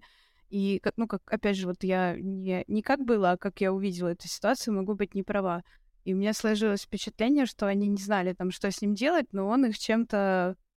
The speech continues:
видимо, рюкзаком или каким-то своим поведением пограничников, э, начал раздражать.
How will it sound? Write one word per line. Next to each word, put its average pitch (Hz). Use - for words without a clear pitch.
видимо, 202
рюкзаком 220
или 202
каким-то 202
своим 202
поведением 226
пограничников, 202
э, 190
начал 202
раздражать. 196